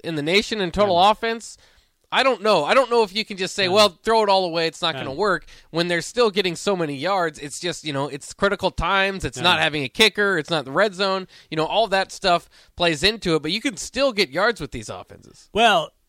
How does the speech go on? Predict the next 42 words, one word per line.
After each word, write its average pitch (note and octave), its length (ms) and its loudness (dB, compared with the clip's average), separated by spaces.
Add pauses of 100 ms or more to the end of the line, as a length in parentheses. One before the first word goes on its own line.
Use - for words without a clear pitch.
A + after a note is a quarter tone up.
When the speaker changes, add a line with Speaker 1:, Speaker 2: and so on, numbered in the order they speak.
(120)
Speaker 2:
a-, F3 40 -4
and E3 260 -2
I, F3 220 2
I F3 160 0
haven't C3+ 340 -2
watched A2+ 340 -2
U A#2 80 -2
C B2 160 -6
L G#2 180 -4
A G#2+ 80 -4
enough A2 440 -4
to A#2 100 -6
know G#2 540 -4
if A#2 360 -6
Chip C3+ 240 -6
Kelly's A2+ 600 -4 (320)
offense B2 540 0
that A2+ 160 -4
is G#2 180 -6
now A#2 440 -2 (460)
at C3 160 -4
U B2+ 140 0
C A#2+ 180 -2
L A2 160 -2
A A2+ 100 -2
is A#2 320 -8
it C#3+ 100 -8 (220)
really B2+ 300 -2
exactly B2+ 580 -2
like, A#2 440 -4 (240)
or C3 220 0
how D#3 200 0
much C#3+ 300 0
it B2 100 0
is A#2 180 -2
like A#2 360 -2 (260)
what C3+ 160 2
he C#3 140 0
was A#2+ 200 -2
doing A#2+ 520 0 (400)
at C3 140 2
Oregon. A#2 380 0